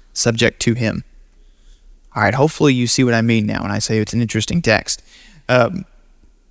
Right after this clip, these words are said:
so let's dive into the first thing that catches our attention, because this is a room full of good Baptists, right? We don't actually, uh, believe in Baptist doctrine that,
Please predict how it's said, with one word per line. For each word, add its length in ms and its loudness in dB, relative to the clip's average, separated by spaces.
so 180 2
let's 300 4
dive 320 2
into 240 2
the 120 -2
first 460 0
thing 180 0
that 120 0
catches 320 -2
our 80 4
attention, 400 -2
because 400 0
this 140 2
is 80 2
a 80 6
room 220 2
full 180 0
of 80 -4
good 220 -2
Baptists, 600 -2
right? 260 -2
We 140 0
don't 380 2
actually, 440 0
uh, 100 2
believe 420 2
in 140 -2
Baptist 420 0
doctrine 420 2
that, 160 -4